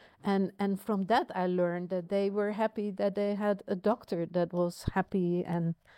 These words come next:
and knew important things in life. So, um,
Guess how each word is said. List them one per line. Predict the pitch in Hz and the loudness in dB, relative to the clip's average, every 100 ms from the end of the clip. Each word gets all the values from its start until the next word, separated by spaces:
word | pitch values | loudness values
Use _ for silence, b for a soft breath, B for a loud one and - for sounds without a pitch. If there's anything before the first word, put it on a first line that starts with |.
| B B _ | B B _
and | 180 180 180 | -4 -2 2
knew | 190 185 180 180 180 - | 2 2 0 -2 -4 -6
important | 185 196 190 180 | -4 -2 -2 -2
things | - 190 185 | -2 0 0
in | 190 190 | 0 0
life. | 185 170 165 170 | 2 0 0 -4
So, | - 190 180 175 180 b b b b b _ | -2 0 2 2 -2 b b b b b _
um, | 196 190 190 185 180 | 0 2 2 2 0